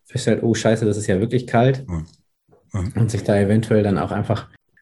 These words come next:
Speaker 1: äh, damit nichts Gutes tut, sondern uns geht's ja darum, dass die Leute da, äh, auch lange Spaß dran haben und die, äh,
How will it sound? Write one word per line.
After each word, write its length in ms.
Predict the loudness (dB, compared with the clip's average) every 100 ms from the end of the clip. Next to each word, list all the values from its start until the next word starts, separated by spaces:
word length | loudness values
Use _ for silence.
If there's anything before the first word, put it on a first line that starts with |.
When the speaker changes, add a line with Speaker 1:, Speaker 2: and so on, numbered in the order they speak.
| _
Speaker 1:
äh, 340 | 0 2 4 2
damit 240 | 0 2 2
nichts 240 | 0 0
Gutes 260 | 0 0 0
tut, 220 | -2 0
sondern 360 | 0 0 0 -4
uns 300 | -8 -6 -4
geht's 200 | -2 -2
ja 80 | 0
darum, 300 | 2 2 2
dass 160 | 0 -2
die 100 | -2
Leute 260 | 0 2
da, 500 | 0 0 0 0 -2
äh, 40 | -4 _ -20 _ -8
auch 120 | 0
lange 300 | 4 4 2
Spaß 400 | -2 0 0 -2
dran 220 | -2 -2
haben 300 | 0 -2 -2
und 320 | -2 -6 -8 -2
die, 220 | -2 -2
äh, 300 | -4 -6